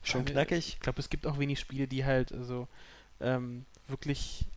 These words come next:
Speaker 2: jetzt nicht einfach durch so billige Tricks, äh, schwerer werden, dass der Gegner einfach, äh, mehr Leben hat
Speaker 1: Ja,
Speaker 2: oder
Speaker 1: ja.
Speaker 2: sowas. Oder, ähm,
Speaker 1: Oder unfair
Speaker 2: du
Speaker 1: spielt.
Speaker 2: weniger Munition
Speaker 1: Ja.
Speaker 2: oder,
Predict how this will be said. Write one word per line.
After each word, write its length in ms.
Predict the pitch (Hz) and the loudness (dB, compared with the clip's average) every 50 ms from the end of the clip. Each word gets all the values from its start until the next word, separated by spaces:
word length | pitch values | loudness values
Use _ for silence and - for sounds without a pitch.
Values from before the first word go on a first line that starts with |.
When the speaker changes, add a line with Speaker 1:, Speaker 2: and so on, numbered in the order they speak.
| - - - - - - - - - - - - - - - - - - - - - - - - | -8 -10 -12 -14 -16 -18 -18 -20 -20 -20 -20 -20 -20 -20 -20 -20 -20 -20 -20 -20 -20 -20 -14 -8
Speaker 2:
jetzt 160 | 139 135 - | -6 -2 0
nicht 200 | 156 151 - - | 0 0 2 2
einfach 160 | - 139 139 143 | 2 2 2 2
durch 160 | 143 135 - | 0 0 -2
so 260 | - - 139 139 139 | -4 -2 0 0 0
billige 320 | 135 131 143 147 147 - 143 | 0 2 2 2 4 4 4
Tricks, 380 | - - - - - - - - | 4 4 0 0 -2 -6 -6 0
äh, 400 | - 123 131 135 135 131 127 131 | 2 4 4 6 6 4 4 4
schwerer 380 | 127 - - 131 135 143 143 139 | 2 2 2 4 6 6 6 6
werden, 200 | 139 139 139 135 | 6 4 4 4
dass 120 | 135 - | 2 2
der 120 | - 143 131 | 0 0 2
Gegner 460 | - 139 - - 151 143 139 135 - - - - - - - | 2 0 0 2 2 2 2 2 0 -4 -12 -16 -16 -10 -6
einfach, 280 | - - - 135 - - | -2 0 0 0 0 0
äh, 240 | - 127 131 127 127 | 4 6 6 6 6
mehr 160 | 131 135 131 | 6 2 2
Leben 340 | 127 127 135 156 175 170 151 | 4 6 4 4 4 4 4
hat 200 | 156 156 143 - | 4 4 4 6
Speaker 1:
Ja, 160 | 110 107 107 | 10 12 12
Speaker 2:
oder 60 | 107 | 12
Speaker 1:
ja. 20 | 135 | 12
Speaker 2:
sowas. 500 | 139 143 147 139 143 139 139 - - - - - - - - - - - - - | 10 6 6 8 8 6 6 2 -4 -12 -14 -20 -20 -20 -20 -20 -20 -20 -6 2
Oder, 600 | - 135 127 131 127 127 127 127 110 - 131 127 | 4 6 8 8 8 8 6 4 4 2 0 -2
ähm, 380 | 127 123 123 123 123 117 95 - | -2 -4 -4 -4 -6 -6 -6 0
Speaker 1:
Oder 140 | 127 117 92 | 2 2 2
unfair 200 | 113 - 175 165 | 4 4 6 6
Speaker 2:
du 60 | 156 | 8
Speaker 1:
spielt. 120 | 147 175 175 | 10 10 10
Speaker 2:
weniger 240 | 165 147 156 165 | 12 12 10 10
Munition 680 | 165 135 160 160 147 - - - - - 175 180 202 196 | 10 8 6 6 8 10 10 10 10 10 12 12 12 12
Speaker 1:
Ja. 140 | - 127 131 | 12 12 10
Speaker 2:
oder, 320 | - 143 143 143 139 139 | 10 10 12 12 10 10